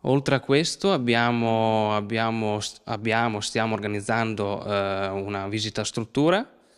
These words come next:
Era sempre, diciamo, nel, nel programma che era stato messo giù durante la, la nostra, la nostra assemblea annuale. Stavamo pensando di andare alla, alla centrale del latte di Cesena.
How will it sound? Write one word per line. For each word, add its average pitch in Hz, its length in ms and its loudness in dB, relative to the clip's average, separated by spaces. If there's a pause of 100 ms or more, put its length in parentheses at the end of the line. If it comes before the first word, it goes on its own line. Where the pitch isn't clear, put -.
(220)
Era 104 240 -6
sempre, 101 480 -4
diciamo, 101 480 -4
nel, 101 640 -6
nel 101 220 -10
programma 101 1160 -6
che - 120 -16
era 107 100 -12
stato - 300 -8
messo 104 280 -6
giù 104 200 -6
durante 104 380 -6
la, 104 480 -8 (120)
la 104 80 -8
nostra, - 760 -10
la 107 120 -10
nostra 104 280 -8
assemblea 101 460 -4
annuale. 139 500 0 (500)
Stavamo 113 400 -2
pensando 117 420 0
di 110 80 -2
andare 113 320 2
alla, 107 480 2
alla 101 140 -2
centrale 107 460 -2
del 104 140 -4
latte 104 260 -2
di 104 100 -6
Cesena. 131 640 0